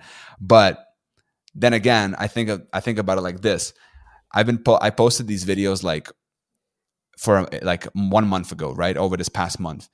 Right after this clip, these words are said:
And over this month, I got these, you know, leads.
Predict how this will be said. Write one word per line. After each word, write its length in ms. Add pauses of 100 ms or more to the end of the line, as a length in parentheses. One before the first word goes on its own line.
(140)
And 140
over 180
this 200
month, 340
I 100
got 400
these, 280
you 60
know, 120
leads. 460